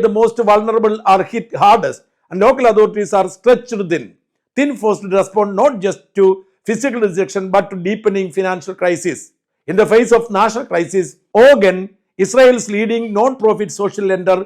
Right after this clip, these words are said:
has mobilized an emergency financial lifeline. ഓജൻ എന്ന് പറയുന്ന പ്രസ്ഥാനം അടിയന്തരമായ സാമ്പത്തിക പിരിവ് തുടങ്ങി.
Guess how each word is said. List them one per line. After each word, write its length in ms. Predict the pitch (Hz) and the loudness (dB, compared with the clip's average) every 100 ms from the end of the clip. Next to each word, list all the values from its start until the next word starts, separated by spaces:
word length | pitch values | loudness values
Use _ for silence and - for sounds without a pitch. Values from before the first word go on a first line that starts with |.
| - _ _ - | -10 _ _ -2
has 200 | 185 233 220 190 | 2 2 0 -2
mobilized 460 | 190 202 202 196 190 | 2 4 2 0 -6
an 60 | 185 185 | -8 -4
emergency 500 | 269 220 202 180 190 190 | -4 -4 -6 -6 -8 -6
financial 540 | 190 190 170 196 180 180 _ 170 | -6 -6 -6 -4 -4 -8 _ 0
lifeline. 600 | 185 185 180 175 143 92 _ _ _ _ - 208 | 0 -2 0 0 0 -4 _ _ _ _ 2 4
ഓജൻ 280 | 220 254 240 214 | 4 2 2 -2
എന്ന് 120 | 220 190 | 0 4
പറയുന്ന 300 | 190 190 214 | 4 2 0
പ്രസ്ഥാനം 400 | 160 208 208 151 214 _ _ _ _ - 175 | -4 0 2 0 -6 _ _ _ _ -2 0
അടിയന്തരമായ 500 | 262 269 214 196 190 - | 2 0 -2 -2 -4 0
സാമ്പത്തിക 420 | 185 233 226 190 190 | 2 2 0 0 0
പിരിവ് 180 | 185 180 | 0 0
തുടങ്ങി. 280 | 175 180 | -2 -4